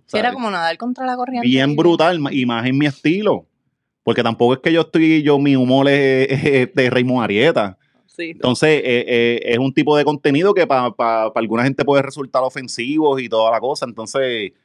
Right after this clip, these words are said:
Speaker 2: es, es explicarle también tu humor a la gente. Así, ha sido complicado.
Speaker 1: Y, pero hay gente hoy en día que,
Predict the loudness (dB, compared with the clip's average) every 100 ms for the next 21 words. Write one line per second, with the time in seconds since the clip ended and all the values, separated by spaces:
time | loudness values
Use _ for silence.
0 | _ _ -6 0 0 -2 _ _ _ _
1 | _ _ _ -6 -4 -2 -2 0 0 0
2 | 0 0 0 0 2 2 2 2 2 0
3 | -2 -2 -2 -2 -2 -2 -2 0 2 2
4 | 0 -4 -2 0 0 -2 -8 _ _ _
5 | _ -10 -10 -10 _ -2 -2 -2 -6 -2
6 | 0 0 -2 -2 -2 -4 -6